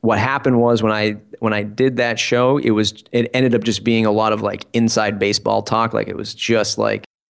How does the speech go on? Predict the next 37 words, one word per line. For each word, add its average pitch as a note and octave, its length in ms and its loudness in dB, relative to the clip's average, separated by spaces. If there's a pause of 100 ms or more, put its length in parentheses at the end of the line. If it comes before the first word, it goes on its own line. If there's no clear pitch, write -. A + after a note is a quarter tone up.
(240)
you E3 100 2
know, B2 220 2
I'd - 340 -4
have C3 280 0
other B2+ 220 2
WordPress A#2 400 0
people A2+ 240 -2
on, A2 300 0
and G#2 520 -6
it A#2 120 0
was A2 120 -2
just, A2 180 -2
like, G#2+ 140 0
people A2+ 180 2
were A2 80 2
talking G#2 320 -2
about, G#2 420 -2
you A2 100 -6
know, G2 140 -8
either, G#2 300 -4
like, G2+ 220 -6
high-end C#3+ 540 -2
development A2 420 0
stuff A2 280 -2
that G#2+ 180 -2
my G#2+ 120 -4
clients A2 360 -2
would A2 100 -4
never A2 200 0
even G#2+ 200 0
listen A2 280 -2
to, A2 260 2
or A2 460 2
it A#2 60 0
was A2 180 0
just - 280 -2
like A2 440 -2